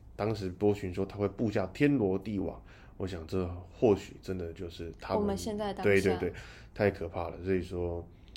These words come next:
Speaker 1: 佛教讲的嘛，那个什么先以利钩牵，哦，方以入佛智，我觉得这蛮重要，就是说要让很多人听得进去这些真理，你就一定要让这些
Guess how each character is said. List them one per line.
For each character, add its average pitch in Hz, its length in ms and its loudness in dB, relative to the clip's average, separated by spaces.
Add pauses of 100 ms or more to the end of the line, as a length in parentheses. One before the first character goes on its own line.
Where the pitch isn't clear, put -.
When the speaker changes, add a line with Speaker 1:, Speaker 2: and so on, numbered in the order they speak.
(160)
Speaker 1:
佛 101 180 4
教 117 180 10
讲 92 200 0
的 85 80 -10
嘛， 85 100 -8
那 95 100 0
个 95 100 2
什 92 120 -6
么 90 140 -4 (1500)
先 202 480 12
以 90 220 0
利 110 420 6 (100)
钩 107 360 10
牵， 110 480 4 (300)
哦， 90 200 -6 (480)
方 117 220 4
以 87 260 -6 (520)
入 113 160 2
佛 85 280 -4
智， - 220 -6 (180)
我 - 80 -10
觉 95 100 -4
得 98 60 0
这 104 80 0
蛮 87 200 -4
重 92 200 -4
要， 85 180 -4
就 87 100 -12
是 92 140 -4
说 87 380 -6 (520)
要 127 120 8
让 127 240 8
很 87 140 -6
多 104 140 4
人 92 160 2
听 - 200 -6
得 95 100 0
进 92 200 -4
去 90 160 -6
这 87 140 -12
些 87 240 -8 (100)
真 101 400 4
理， - 140 -4 (460)
你 92 80 -8
就 107 120 0
一 101 100 -4
定 104 200 -2
要 98 180 2
让 95 340 0 (380)
这 110 160 0
些 98 320 0